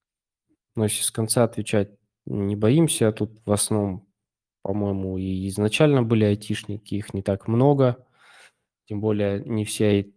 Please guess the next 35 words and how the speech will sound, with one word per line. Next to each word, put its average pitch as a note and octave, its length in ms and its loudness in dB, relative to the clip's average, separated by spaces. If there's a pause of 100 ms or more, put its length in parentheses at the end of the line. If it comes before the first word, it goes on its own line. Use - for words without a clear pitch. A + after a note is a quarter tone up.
не A2 260 2
всем G#2 260 0
айтишникам F#2+ 680 -6
это F#2+ 200 -10
интересно. A#2+ 580 0
Я G2+ 220 4
работаю F#2+ 460 -4
в G2 80 -6
ай G2 80 -2
ти-компании, A#2 680 -2
у F#2+ 60 -4
нас F#2+ 360 -8
все - 260 -4
программисты. F#2+ 920 -6 (280)
Ну, G2 380 -10
я F#2 240 -2
там A2+ 160 -16 (120)
не A2 60 -20
программист, G2 540 -10
скажем - 400 -20
так. - 220 -20 (1900)
Я G2+ 280 4
вот F#2+ 200 -2
со G#2+ 100 -2
многими G2+ 380 0
общаюсь, B2 480 2
говорю: G2+ 260 -4
«Ноды, G2+ 320 0
ноды, C3+ 420 2
там, F2+ 520 -8
э, F2+ 140 -10
блокчейны». G#2+ 960 0
Все - 200 -12
такие: - 280 -18
«Так, B2+ 260 -6